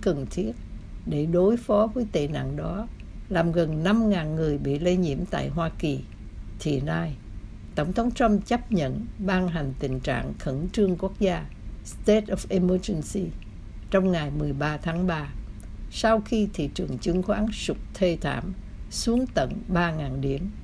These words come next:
Tổng thống tuyên bố chi ra năm mươi tỷ Mỹ Kim tiền kích thích, giúp cả triệu nhân viên bị nghỉ việc, và bảo lãnh bailout, giúp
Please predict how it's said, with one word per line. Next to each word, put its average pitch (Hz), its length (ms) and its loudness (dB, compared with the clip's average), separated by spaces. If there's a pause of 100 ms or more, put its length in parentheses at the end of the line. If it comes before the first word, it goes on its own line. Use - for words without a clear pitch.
(640)
Tổng 160 200 2
thống 220 220 2
tuyên 214 320 4
bố 190 300 2
chi 208 200 4
ra 190 320 0
năm 214 280 4
mươi 214 200 4 (100)
tỷ 160 220 4
Mỹ 196 280 4
Kim 202 300 4 (140)
tiền 143 280 2 (160)
kích 233 220 0
thích, 269 140 -2 (640)
giúp 262 180 4 (100)
cả 190 200 2
triệu 139 220 0
nhân 170 320 2
viên 165 320 2
bị 139 120 -2
nghỉ 151 240 0
việc, 170 280 2 (460)
và 147 240 2
bảo 143 260 0
lãnh 165 360 0 (100)
bailout, 190 520 6 (520)
giúp 233 160 2